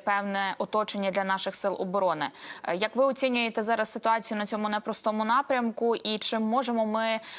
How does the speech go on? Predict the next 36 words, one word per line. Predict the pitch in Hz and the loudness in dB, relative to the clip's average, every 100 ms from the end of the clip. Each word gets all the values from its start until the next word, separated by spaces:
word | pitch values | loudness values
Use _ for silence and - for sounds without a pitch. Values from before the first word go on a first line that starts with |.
| - | -10
очікувати | - 208 254 247 226 214 214 | -6 -2 -2 0 2 2 0
того, | 208 240 233 | 0 0 2
що | 226 - - 214 208 196 | -2 -2 0 2 2 2
ворог | 196 214 208 | 2 2 0
може | 208 208 196 | 0 -2 0
там | 202 202 | 0 0
якось | 202 202 208 - | 0 0 -2 0
зупинитися? | 196 175 202 214 220 208 180 160 - | 0 -2 0 -2 0 -2 -2 -4 -4
Чи | 160 185 | -4 -4
в | |
нього | 196 196 | -2 -2
взагалі | 190 196 202 208 | 0 0 0 0
зараз, | 190 180 180 - - - | 0 0 -2 -4 -14 -8
е, | - 185 175 170 | -2 0 2 0
є | 175 180 226 190 165 143 | -2 0 2 4 2 0
якісь | 190 202 190 | -2 -2 -4
потреби | - 202 214 240 294 240 | -2 0 2 2 4 2
в | |
цьому, | - 240 226 | 2 0 0
щоб | - 202 | -2 -2
зупинятися? | 208 220 208 202 196 190 196 | -2 0 2 2 0 0 0
Ми | 214 | 0
розуміємо, | 214 214 214 196 190 | 0 0 0 0 -2
що | - 196 185 180 | 0 0 0 -2
певні | 240 220 208 196 | 0 0 0 -2
якісь | 190 202 190 190 | -2 -2 0 0
резерви, | 214 208 190 180 | 0 2 2 0
які | 180 196 | -2 -2
були | 185 190 185 | -2 0 0
підготовлені | 180 190 190 190 175 175 180 | -2 -4 -2 0 0 -2 -2
для | 185 | -4
цієї | 180 185 | -2 -2
операції, | 180 185 180 - | 0 0 -2 -4
вони | 185 185 | -4 -4
можуть | 185 180 | -4 -4
вичерпуватися. | 180 - 269 277 226 208 190 185 180 | -4 0 0 0 -2 0 0 0 0